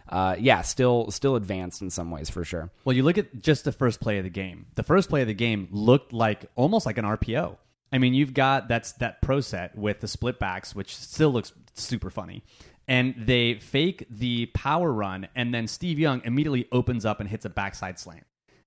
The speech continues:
Speaker 2: And, I mean, it wasn't an R P O because it was
Speaker 1: Yeah.
Speaker 2: a defined play action pass, but it looked very much like it would now with a quick read and a quick hit.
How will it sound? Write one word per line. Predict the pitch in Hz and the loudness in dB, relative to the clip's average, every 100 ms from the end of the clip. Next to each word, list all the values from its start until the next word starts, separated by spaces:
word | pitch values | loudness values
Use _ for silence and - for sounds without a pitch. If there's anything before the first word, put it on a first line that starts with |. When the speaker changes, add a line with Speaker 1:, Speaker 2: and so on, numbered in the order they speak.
| _ | _
Speaker 2:
And, | 120 113 120 | 0 0 0
I | 120 | 0
mean, | 127 131 | 0 0
it | 135 143 | -4 0
wasn't | 135 113 104 | 0 2 -2
an | 95 | -4
R | 92 | -6
P | - 90 | -6 -6
O | 90 | -6
because | 101 101 95 | -6 -6 -4
it | 101 | -4
was | 92 | -6
Speaker 1:
Yeah. | |
Speaker 2:
a | 95 | -8
defined | 92 107 98 98 | -6 -6 -4 -6
play | 98 | -6
action | 90 87 87 | -6 -10 -12
pass, | 87 117 92 - - _ - | -6 -4 -4 -10 -16 _ 0
but | 127 | 2
it | 135 | 2
looked | 107 120 147 - - - | 0 6 6 4 -10 -18
very | 95 92 117 117 | -6 2 2 2
much | 104 98 | -2 -4
like | 107 113 110 104 | -2 -2 -2 -4
it | 113 90 | -8 -6
would | 107 98 | -4 -4
now | 98 120 151 | -4 -2 0
with | 101 104 - - _ | 0 -2 -4 -20 _
a | 110 107 104 - | -2 -2 -2 -6
quick | - 110 135 117 - - | -2 2 2 2 -8 -8
read | 104 107 104 | -4 -2 -2
and | 98 | -4
a | 92 | -8
quick | - 104 - | -6 -6 -6
hit. | - 113 98 | -2 -2 -2